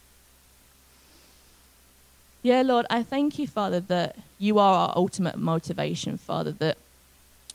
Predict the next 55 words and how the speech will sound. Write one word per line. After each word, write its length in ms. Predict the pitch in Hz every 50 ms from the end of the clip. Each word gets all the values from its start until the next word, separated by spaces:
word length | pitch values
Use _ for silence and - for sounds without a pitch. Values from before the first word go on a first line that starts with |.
| _ -
you 160 | 214 226 226
died 320 | 196 214 196 208 214 208
for 160 | 202 - 185 170
us 180 | 175 180 -
so 160 | - - 170
we 120 | 147 139 170
could 220 | - - - 170
show 500 | 151 - - 202 185 185 185 185 180 175 165 - - - -
your 200 | 180 185 175 170
love 400 | 165 165 170 170 165 - - - _ -
to 420 | - - 170 165 160 160 160 160 160 - - - - - - _ _ _ _ -
our 120 | - 175
communities, 760 | - - - 185 202 208 220 220 220 - - - 220 214 196 -
to 140 | - 185
our 120 | 175 165 160
friends, 420 | - - - 202 202 202 196 185
our 180 | - - - 180
family, 400 | - - 196 190 190 190 180 180
people 280 | - 202 214 202 202 196
that 100 | - -
have 140 | - 170 190
never 480 | 190 180 180 - 180 170 170 170 170 - _ _ _ _ _ _ _ _ _ -
heard 400 | - - - 196 196 185 180 185
or 100 | 175 175
even 220 | 175 180 175 170
seen 400 | 160 - - 175 175 175 170 175
you 100 | 175 170
before, 480 | 170 175 170 - - - 156 160 156 147
Lord. 220 | 143 147 143 -
I 60 | 175 180
just 280 | - 254 254 - - -
pray 320 | - - 226 220 220 214
that 280 | 185 - 170 170 - - - _ - - - - - -
in 80 | - 220
each 200 | 247 269 247 -
and 100 | - 247
every 160 | 226 214 220
one 160 | 196 190 185
of 80 | 180 180
us, 180 | 190 185 - -
you 60 | 196
would 80 | 190
spark 400 | - - - - 175 185 - -
a 40 | 190
new 300 | 180 185 185 185 185 185
form 260 | - - - 175 175
of 160 | 170 165 156 175
motivation 800 | 165 165 170 170 - - 165 - 151 156 165 165 - 156 160
within 300 | 160 156 - 156 160 165
us, 240 | 147 160 170 - -
Lord, 200 | - - 120 -
that 120 | - -
we 120 | 127 202 214
would 140 | 220 214 -
just 240 | 226 214 - -